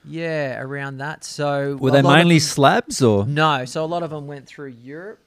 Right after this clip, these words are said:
Speaker 1: and we were surfing a lot of beaches. Like, we'd go to Portugal, which is Sintra, which wasn't the best wave, obviously, but, um,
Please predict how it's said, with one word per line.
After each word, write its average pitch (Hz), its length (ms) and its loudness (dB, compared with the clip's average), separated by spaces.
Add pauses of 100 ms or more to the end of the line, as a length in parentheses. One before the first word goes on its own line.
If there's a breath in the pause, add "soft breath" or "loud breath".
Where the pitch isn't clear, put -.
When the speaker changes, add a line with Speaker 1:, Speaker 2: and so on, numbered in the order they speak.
(160)
Speaker 1:
and 135 180 -20
we 135 80 -18
were 131 100 -16
surfing 127 380 -18
a 123 40 -14
lot 123 160 -6
of 117 100 -10
beaches. 135 480 -4
Like, 127 120 -6
we'd 131 120 -4
go 135 100 -2
to 123 80 -6
Portugal, 143 680 -4
which 135 180 -12
is 120 100 -14
Sintra, 139 580 -8 (400)
which 139 200 -6 (120)
wasn't 143 360 -4
the 123 160 -14
best 131 300 -8
wave, 131 520 -12 (280)
obviously, 127 580 -14
but, 131 320 -12
um, 120 460 -10